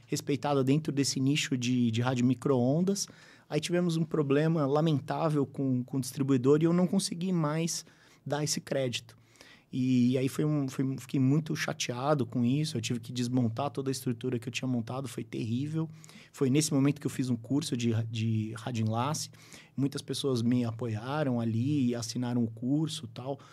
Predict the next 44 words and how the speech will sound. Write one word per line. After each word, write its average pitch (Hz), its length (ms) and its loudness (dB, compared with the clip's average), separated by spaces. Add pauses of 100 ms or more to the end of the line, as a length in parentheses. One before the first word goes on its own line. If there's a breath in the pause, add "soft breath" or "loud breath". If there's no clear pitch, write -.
(260 loud breath)
e 135 240 -2
me 143 140 2
ajudaram 160 560 2
realmente 151 560 2
a 139 300 2
me 135 120 2
reerguer 131 520 2
nesse 139 240 -2
momento. 131 520 0 (420 loud breath)
E - 40 0
eu 147 60 4
tive 175 160 0
uma 175 160 4
grande 170 320 4
sorte, - 540 2
né, 143 180 0
de, 120 460 4
que - 100 -16
também 139 240 0
tem 147 140 -6
que - 100 -16
ter 139 140 -2
sorte 147 420 -2
na 131 100 0
vida, 143 380 0 (560 loud breath)
de 131 160 0
encontrar 143 500 4
o 135 100 6
João 135 220 6
Diniz, 156 600 4 (300 loud breath)
né, 127 240 -4
que 127 200 0
hoje 120 340 4
é 117 100 0
o 120 40 -6
diretor 117 360 -2
de 117 100 -2
vendas 117 460 0
da, 110 340 -4
da 113 120 -2
Celeste, 123 460 -2
também 113 220 0
meu 123 140 4
sócio, 127 460 -6